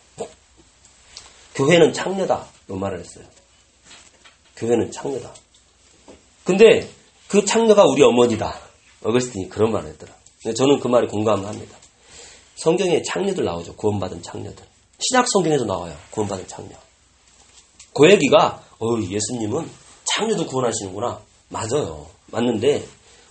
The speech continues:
우리가 그 창녀 같은 존재예요. 영적으로 하나님 앞에. 창녀 같은 존재라니까. 교회를 모독하기 위해서 그 단어를 사용하는 사람들이 있어요. 근데 모독이 아니라 우리는 하나님 앞에 창녀 같은 존재인데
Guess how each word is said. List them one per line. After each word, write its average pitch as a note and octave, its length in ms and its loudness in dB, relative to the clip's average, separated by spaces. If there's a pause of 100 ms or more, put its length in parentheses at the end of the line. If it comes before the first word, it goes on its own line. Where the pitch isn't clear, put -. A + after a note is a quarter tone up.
우리가 F3 320 0
그 - 180 -8
창녀 C4+ 280 -6
같은 D3 280 -10
존재예요. F#2+ 440 -10
영적으로 G#2+ 480 -4
하나님 D#3+ 300 -4
앞에. - 240 -14 (1200)
창녀 C#4 280 -6
같은 - 220 -8
존재라니까. G2+ 560 -10 (640)
교회를 G#3 440 6
모독하기 F#3+ 520 4
위해서 F3+ 320 6
그 C#3 100 -4
단어를 D#3 320 2
사용하는 G3+ 400 2
사람들이 E3+ 340 -4
있어요. - 300 -12 (640)
근데 F#3+ 400 4 (320)
모독이 D#3 440 0
아니라 G#2 420 -6 (260)
우리는 F3 280 0
하나님 B3 320 0
앞에 F3+ 120 -8
창녀 C4+ 280 -4
같은 G3 220 -6
존재인데 A#2+ 580 -4